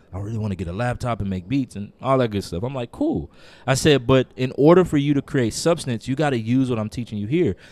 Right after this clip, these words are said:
So we'll listen to music, and he's like, "Well, that sounds, that sounds dark." I was like, "Okay, cool. Listen to the whole phrase, though. Let's finish this phrase out."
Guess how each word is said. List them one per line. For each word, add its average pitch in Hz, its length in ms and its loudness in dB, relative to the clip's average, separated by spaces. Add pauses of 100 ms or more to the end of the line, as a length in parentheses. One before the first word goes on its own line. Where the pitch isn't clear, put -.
(120)
So 117 140 -6
we'll 135 200 2
listen 127 300 2
to 117 60 -4
music, 123 400 0
and 110 80 -6
he's 120 160 -4
like, 95 160 -4
"Well, 113 120 -2
that 160 120 -6
sounds, 139 580 -6 (220)
that 135 80 2
sounds 135 340 0
dark." 120 420 2
I 101 60 -4
was 110 100 0
like, 101 120 -4
"Okay, 120 400 -2
cool. 135 360 4
Listen 147 440 -2
to 160 120 -6
the 139 140 0
whole 139 260 0
phrase, 131 460 -2
though. 85 220 -8 (260)
Let's 135 160 -2
finish 165 240 -2
this 143 160 -2
phrase 127 400 2
out." 92 160 -8